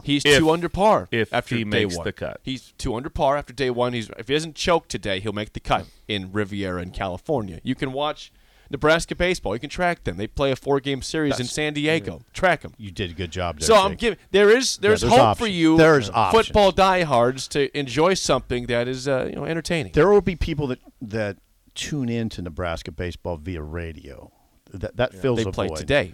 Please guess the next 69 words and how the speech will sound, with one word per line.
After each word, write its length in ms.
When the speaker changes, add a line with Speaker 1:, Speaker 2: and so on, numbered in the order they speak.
Speaker 1:
in 120
San 220
Speaker 3:
Yeah. 80
Speaker 1:
Diego. 180
Four-game 460
series 340
to 60
kick 200
off 160
their 140
Speaker 2:
Yeah. 60
Speaker 1:
season. 340
Speaker 3:
That 180
fills 400
a 40
void 500
Speaker 2:
Yeah. 80
Speaker 3:
for 100
sure. 460
Yeah. 200
Speaker 2:
What, 200
Speaker 3:
There 120
you 20
go. 140
Speaker 2:
a, 40
Speaker 3:
Thank 240
Speaker 2:
a, 40
Speaker 3:
you. 160
Speaker 2:
a 80
crazy 560
thing 240
in 100
sports. 460
I, 200
I, 240
I 60
had 100
this 160
on 120
my 100
notes 240
for 80
today 300
for 240
the 100
Daytona 460
five 260
hundred, 240
Speaker 1:
Okay. 260
Speaker 2:
nascar. 540
Speaker 1:
I've 160
been, 160
Speaker 3:
You 60
Speaker 1:
I've 20
Speaker 3:
had 80
this 140
Speaker 1:
been 80
Speaker 3:
in 40
Speaker 1:
there 80
Speaker 3:
your 20
Speaker 1:
before. 160
Speaker 3:
notes. 140
Speaker 2:
I 40
want 160
you 100
to 60
think 240
about 280
this. 360